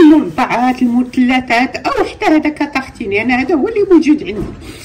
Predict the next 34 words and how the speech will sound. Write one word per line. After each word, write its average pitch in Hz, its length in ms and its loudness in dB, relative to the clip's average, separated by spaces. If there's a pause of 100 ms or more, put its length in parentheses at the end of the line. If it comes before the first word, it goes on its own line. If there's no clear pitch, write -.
(160)
هذه 370 220 2
كتبقى 370 360 -6
اختياريه، 330 600 0
كتقدروا 254 540 -8
تعمروا 254 400 -2
بالجبن، 175 1080 -4 (380)
بشي 269 260 -4
كريمه 233 440 -6
او 208 340 -2
الشوكولاط 226 720 -6
او، 180 240 -6 (440)
آه، 359 280 -2
انا 320 140 6
فضلت - 480 -2
ندير 247 340 2
هذا 190 440 -6
الجبن 170 540 -2
حيت - 180 -8
الوصفه 208 420 -6
الاصليه 196 520 -6
اللي 180 160 -2
كانت 170 380 -6 (400)
هي 175 240 -2
فيها 175 500 -6
الفرماج. 175 640 -2 (460)
شفتوا - 280 -6
هاد 208 80 -2
نتوما 240 300 -4
هذوك 240 220 -6
القطع 247 500 -6
ديال 226 400 -6
العجينه 202 760 0
كنحلهم 196 600 0
هكا، 190 400 -8